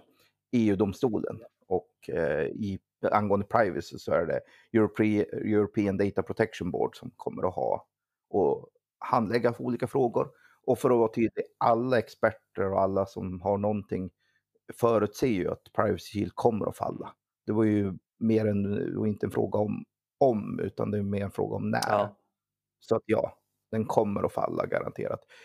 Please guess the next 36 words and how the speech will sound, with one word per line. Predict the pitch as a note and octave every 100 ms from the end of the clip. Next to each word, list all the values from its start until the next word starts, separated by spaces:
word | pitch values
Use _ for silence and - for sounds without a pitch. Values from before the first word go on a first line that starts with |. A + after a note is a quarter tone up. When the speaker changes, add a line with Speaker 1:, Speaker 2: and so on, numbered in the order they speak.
| -
Speaker 1:
Just | C#3+ D#3 -
för | -
den | B2 A#2
ger | A2+ A#2 F3
inte | G#3+ G2+ -
ett | - _ -
fullgod | A#2 G2+ F#2+ G2+ F#2+ -
skydd. | - G#3 - - - _ _ -
För |
den | B2+
täcker | B2 E3+ - D#3+
inte, | A2+ -
precis | A2+ G#2
som | -
man | G#2
säger, | - A2
den | G#2
täcker | A2+ C3 E3
inte | D3+ - -
alla | G#2+ G2 A#2
sektorer. | - - - C#3 D3 D#3+ - _ _
Den | - G#2+
täcker | D3 C#3 - C#3
inte | A#2+ G#2+ G2 _ _ _ C3+ A#2 G2+ _ _ -
en | A2+ A2+ G#2+
form | - A2 G#2 G#2+
av | G#2 G2 _ _
skydd | - - A#2+ F#2+ -
även | A2 A2 G#2 A2 A#2 A2
från | G#2+ G2+ G2+
ingripande | A2 G2+ F#2 A2+ G#2+ - G2
från | - G#2
andra | G2+ G2+ G#2
myndigheter, | G#2+ G#2 G2 G#2 A2+ G#2+ - -
andra | G#2 G2+ F#2+
intressen, | G#2 - A2+ - - - -